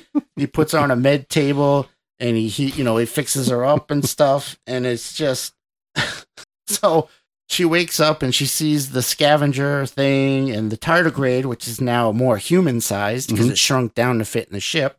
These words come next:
Speaker 2: Mm-hmm.
Speaker 1: 'cause apparently tardigrades can do that. And, uh, she's, like, w-, asking where she is and everything. And the, um, scavenger is apparently fluent in, um, pop culture.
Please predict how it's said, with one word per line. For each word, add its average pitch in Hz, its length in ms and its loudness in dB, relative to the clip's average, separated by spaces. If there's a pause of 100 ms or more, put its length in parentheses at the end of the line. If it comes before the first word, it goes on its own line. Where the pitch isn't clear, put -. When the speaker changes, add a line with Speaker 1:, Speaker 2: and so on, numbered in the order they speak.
(140)
Speaker 2:
Mm-hmm. 107 220 2 (200)
Speaker 1:
'cause - 140 -12
apparently 104 400 -6
tardigrades 107 640 -4
can 98 200 -6
do 143 180 2
that. 113 260 -2 (400)
And, 147 300 4
uh, 135 320 6 (360)
she's, 135 320 -4
like, 131 220 0 (400)
w-, 143 160 -10 (340)
asking 127 680 0 (100)
where 127 300 0
she 117 300 0
is 151 180 0
and 147 100 2
everything. 147 720 0 (320)
And 120 440 0 (420)
the, 123 520 -2 (460)
um, 107 560 -2 (200)
scavenger 131 840 0 (400)
is 117 120 -6
apparently 123 480 -4
fluent 135 760 -4 (120)
in, 117 240 -4
um, 101 460 -6 (120)
pop 139 240 -2
culture. 156 460 -4